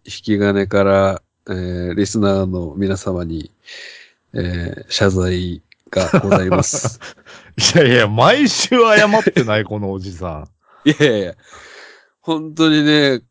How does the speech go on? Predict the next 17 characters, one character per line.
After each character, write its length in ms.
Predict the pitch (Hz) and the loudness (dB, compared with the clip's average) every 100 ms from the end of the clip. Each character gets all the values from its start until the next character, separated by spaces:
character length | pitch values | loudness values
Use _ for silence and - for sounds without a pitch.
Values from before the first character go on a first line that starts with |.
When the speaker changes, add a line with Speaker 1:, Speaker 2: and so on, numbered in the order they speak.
| _ | _
Speaker 1:
神 420 | - 214 196 165 | 0 0 2 -2
と 360 | - 165 156 117 | 2 4 4 2
謝 220 | 143 139 | 2 2
罪 260 | 139 151 | 2 2
お 120 | 147 151 | 2 0
じ 140 | 139 | -2
さ 160 | 127 120 | -4 -4
ん 80 | |
の 160 | 135 143 | -2 0
ラ 140 | 120 | 0
ジ 100 | 117 | -2
オ 40 | 101 | -6
な 200 | 92 95 | -6 -8
ん 100 | 90 | -6
で。 120 | |
Speaker 2:
<laughs> 0 | |
い 40 | 95 | -8